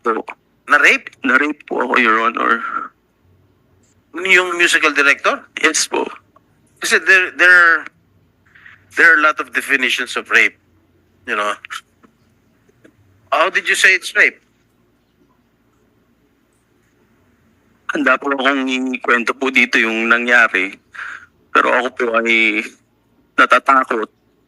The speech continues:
Speaker 1: na baka po ako po ay, ah, balikan po ng mga taong ito.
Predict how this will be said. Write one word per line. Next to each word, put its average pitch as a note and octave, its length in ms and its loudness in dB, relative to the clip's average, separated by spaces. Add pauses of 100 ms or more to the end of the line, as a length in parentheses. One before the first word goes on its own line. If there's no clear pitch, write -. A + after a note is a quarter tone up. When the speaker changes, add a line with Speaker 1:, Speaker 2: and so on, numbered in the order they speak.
(500)
Speaker 1:
na A2 320 6
baka A2+ 480 0
po A#2+ 40 -4 (1040)
ako C3 240 -6
po B2+ 80 -2 (160)
ay, A#2+ 240 0
ah, A2 80 0
balikan A#2+ 640 -4
po A#2+ 160 -4
ng A2+ 80 -2
mga A2+ 240 -2
taong F#2+ 400 0
ito. G#2 240 -2